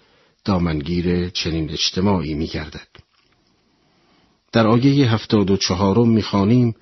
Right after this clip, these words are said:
"آنان که ایمان آورده و هجرت کرده اند و در راه خدا جهاد کرده اند و نیز کسانی که به رزمندگان پناه داده اند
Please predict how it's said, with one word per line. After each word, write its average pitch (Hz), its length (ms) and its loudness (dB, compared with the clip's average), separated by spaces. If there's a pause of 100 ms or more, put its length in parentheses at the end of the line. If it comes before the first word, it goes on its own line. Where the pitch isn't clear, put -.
(840)
"آنان 123 320 4
که - 140 0
ایمان 110 360 4
آورده 95 640 0 (640)
و 107 80 2
هجرت 107 480 0
کرده 95 440 -2
اند 85 340 -4 (720)
و 107 80 2
در 98 140 2
راه 98 400 0
خدا 98 480 0
جهاد 110 500 0
کرده 95 360 -4
اند 82 360 -4 (920)
و 90 80 -2
نیز 110 280 2
کسانی 117 520 2
که 98 140 -4
به 98 100 0
رزمندگان 92 760 0
پناه 107 520 -2
داده 104 260 2
اند 95 380 0